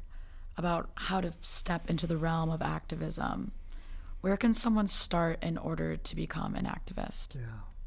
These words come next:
Speaker 2: it's a great question. It starts from our, our individual self. The idea that we, we are all s-, able to,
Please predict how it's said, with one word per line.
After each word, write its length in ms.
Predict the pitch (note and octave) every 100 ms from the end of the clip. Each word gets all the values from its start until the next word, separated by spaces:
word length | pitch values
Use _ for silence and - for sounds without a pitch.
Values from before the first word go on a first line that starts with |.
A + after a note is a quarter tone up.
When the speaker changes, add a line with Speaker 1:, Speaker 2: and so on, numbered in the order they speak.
| - -
Speaker 2:
it's 100 | -
a 40 |
great 280 | D#3 C#3 B2+
question. 520 | - B2 A#2+ - A2+ A2+ - - - - - - - - - - - - - - - - - - -
It 100 | F3+
starts 440 | - E3+ F#3 F#3
from 520 | - - D3+ C#3 C3 C3+ -
our, 260 | C#3 C3 B2+ - - -
our 180 | C3+ C3
individual 640 | C#3 C3 B2 C3+ C3+ B2+
self. 500 | B2 - C3+ B2+ - - -
The 140 | - D#3
idea 460 | D#3 F3 F3 F3+
that 180 | D#3 D3+
we, 400 | D3 D3+ D3 D3
we 360 | D3 D3 D3 C#3+
are 180 | C3 C3
all 280 | C#3 D3+ C3+
s-, 180 | - - -
able 320 | D3 D#3 E3+
to, 580 | E3 - D3+ C#3+ C#3 B2+